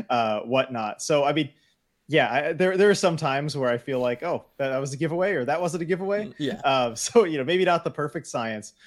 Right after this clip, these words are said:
Speaker 1: Uh, although th-, I will say the off-ice officials, they do great work. I'm not, no
Speaker 2: Yes.
Speaker 1: criticism of them. Uh, but, you know, everyone's only human. Uh, but that's an interesting way to look at it.
Speaker 2: Yeah, no, it's, uh, so much of the off-ice official stuff is very subjective.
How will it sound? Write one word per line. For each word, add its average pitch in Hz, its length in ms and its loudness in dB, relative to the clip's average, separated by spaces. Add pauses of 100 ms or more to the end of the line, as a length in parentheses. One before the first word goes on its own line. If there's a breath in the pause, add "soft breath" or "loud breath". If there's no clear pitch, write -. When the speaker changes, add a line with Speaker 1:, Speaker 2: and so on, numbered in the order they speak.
(120)
Speaker 1:
Uh, 107 300 -2
although 175 320 4
th-, 135 180 -6
I 120 80 0
will 123 140 -4
say 120 100 -6
the 104 100 -4
off-ice 131 320 -2
officials, 120 300 -8
they 120 100 -4
do 139 120 -2
great 139 240 2
work. 104 260 -4
I'm 113 100 -4
not, 123 220 0
no 143 80 0
Speaker 2:
Yes. 139 120 -2
Speaker 1:
criticism 123 460 -4
of 98 80 -12
them. 98 220 -6 (400 loud breath)
Uh, 104 260 -2
but, 131 220 0
you 120 80 0
know, 104 140 -6
everyone's 127 400 -4
only 113 240 -4
human. 107 340 -10 (320 loud breath)
Uh, - 140 2
but 170 100 0
that's 143 220 0
an - 20 0
interesting 151 320 -6
way 127 80 0
to 117 80 -2
look 120 220 -8
at - 120 -12
it. - 80 -20 (360)
Speaker 2:
Yeah, 139 240 0
no, 143 160 4
it's, 165 260 -2 (1300 soft breath)
uh, 147 140 -2
so - 260 4
much 175 220 4
of 147 80 -4
the 143 80 2
off-ice 135 400 2
official 123 340 -8
stuff - 340 -4
is 113 120 -6
very 120 240 0
subjective. 120 800 -6